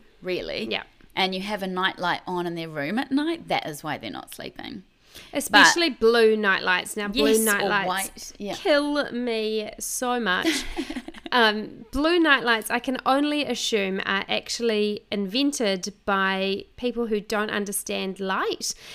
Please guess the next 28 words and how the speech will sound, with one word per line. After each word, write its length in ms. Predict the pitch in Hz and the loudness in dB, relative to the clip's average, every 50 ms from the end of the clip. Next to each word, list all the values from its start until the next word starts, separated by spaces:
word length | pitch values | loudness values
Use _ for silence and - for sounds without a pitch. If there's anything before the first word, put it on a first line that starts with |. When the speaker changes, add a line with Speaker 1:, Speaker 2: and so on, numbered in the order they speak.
| - - - - | -18 -10 -2 2
Speaker 2:
and 180 | 226 220 220 | 2 2 4
don't 220 | 202 226 220 220 - | 4 4 4 4 4
understand 800 | 208 214 208 196 214 - - - 208 196 196 190 190 190 208 - - - | 4 2 2 2 -2 -4 -2 0 0 0 0 0 -2 -2 -4 -4 -6 -8
that 260 | - 190 208 208 - | -4 -2 -2 0 0
Speaker 1:
It's 100 | 202 185 | -2 0
'cause 100 | 214 208 | 2 4
Speaker 2:
during 120 | 202 - 202 | 4 6 6
the 100 | 240 202 | 4 4
Speaker 1:
they're 220 | 175 - 226 262 220 | 4 4 2 4 4
pretty, 60 | 202 190 185 190 220 277 | 4 4 2 2 2 0
Speaker 2:
day. 60 | 311 285 | -2 -4
Speaker 1:
that's 240 | 196 - - - - | -6 -8 -8 -8 -10
why. 220 | - - 214 208 - - - - 254 254 240 247 - | -8 -8 -8 -10 -10 -14 -14 -10 -10 -12 -10 -4 0
Speaker 2:
No, 160 | 285 330 370 | 2 2 4
it's 220 | - 285 294 302 | 4 2 2 2
because 400 | - 330 311 320 339 339 285 - | 0 0 0 2 2 0 0 0
during 320 | - 302 302 311 359 392 370 | 0 2 2 2 2 2 2
the 100 | 330 285 | 0 0
day, 800 | 196 - 240 233 262 302 254 208 196 196 196 196 202 - - - - _ _ - | -2 0 0 2 2 2 0 0 0 0 0 -2 -2 -4 -6 -12 -20 _ _ -16
blue 480 | 214 - 233 247 277 277 262 220 202 202 | -6 -2 0 4 4 6 6 6 4 2
is, 480 | 202 - 220 226 214 202 196 - - - _ _ _ _ _ _ _ _ _ - - - | 0 0 0 0 0 0 -2 -4 -6 -8 _ _ _ _ _ _ _ _ _ -20 -20 -12
seems 500 | - - - 190 180 196 208 214 220 - | -6 2 4 6 6 6 4 2 0 0
really 380 | 190 202 208 202 202 196 185 170 _ | 0 0 2 2 2 0 -2 -2 _
dim, 480 | - 247 233 196 185 185 185 196 202 202 _ - - - _ _ _ _ _ _ - | 4 4 4 4 2 -2 -6 -6 -8 -10 _ -20 -20 -20 _ _ _ _ _ _ -2
um, 300 | - 214 214 202 202 196 | 0 2 2 2 0 0
because 640 | 185 226 220 - - - 240 220 240 226 - - - _ _ _ - | 0 0 0 0 2 4 6 6 4 4 0 -6 -8 _ _ _ -4
our 160 | - 196 196 | 0 0 0
blue 480 | 185 - 208 208 202 196 196 196 202 | 0 -2 -2 0 2 2 0 -2 -4